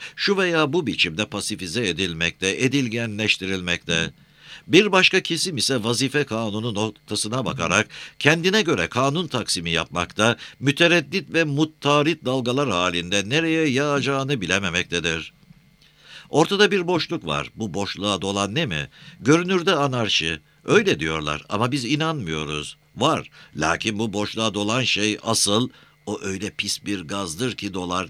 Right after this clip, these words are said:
nerede bir boşluk varsa oraya dolar dediğimiz dolardır. Ve işte şimdi yürürlükte olan senaryo ne avam ne ayan, yani senato meclislerince değil,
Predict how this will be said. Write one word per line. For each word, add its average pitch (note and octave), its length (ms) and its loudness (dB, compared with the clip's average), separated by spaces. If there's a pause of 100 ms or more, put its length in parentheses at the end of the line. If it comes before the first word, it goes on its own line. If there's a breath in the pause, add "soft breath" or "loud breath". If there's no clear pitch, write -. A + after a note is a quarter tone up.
nerede C3+ 400 2
bir A2 180 -4
boşluk A#2 400 -6
varsa A2 300 -2
oraya A2 500 -2
dolar G#2 360 0
dediğimiz G2 600 0 (300 loud breath)
dolardır. F2 720 2 (540 loud breath)
Ve F3+ 140 6
işte F#3 260 4
şimdi F#3 300 2
yürürlükte D3+ 520 2
olan F#2 240 2
senaryo E2 640 0
ne C#3+ 160 2
avam E2 500 0
ne C3 120 -2
ayan, F2+ 600 2 (260 loud breath)
yani B2 320 -2
senato G2+ 500 -2
meclislerince G2+ 920 -2
değil, E2 280 -2